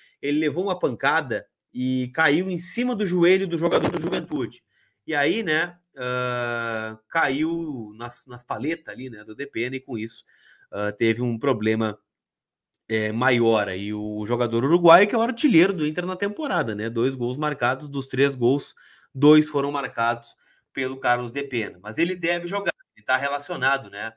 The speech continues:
pra o jogo de amanhã. Então, com isso, é um reforço importante que tem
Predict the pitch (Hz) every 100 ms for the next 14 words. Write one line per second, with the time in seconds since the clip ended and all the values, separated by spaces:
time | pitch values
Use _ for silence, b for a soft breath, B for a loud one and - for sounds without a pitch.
0 | _ - 120 123 127 120 120 123 123 127
1 | 127 123 120 117 120 165 139 127 180 b
2 | b b _ - 139 139 170 127 127 -
3 | - 117 127 139 135 127 113 107 104 101
4 | 170 156 135 151 147 123 117 117 - 131
5 | 107 107